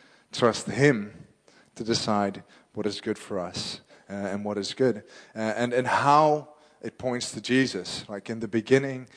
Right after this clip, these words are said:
uh, in the, the Old Testament, every time the, the, the people of Israel, the nation of Israel, found that it found it really difficult to,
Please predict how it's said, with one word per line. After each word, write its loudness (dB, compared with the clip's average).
uh, -2
in -2
the, 2
the 4
Old 4
Testament, -4
every 4
time -2
the, 2
the, -2
the -8
people -8
of -10
Israel, -2
the -8
nation -2
of -14
Israel, -6
found -6
that -2
it -6
found -6
it -8
really -2
difficult -6
to, -2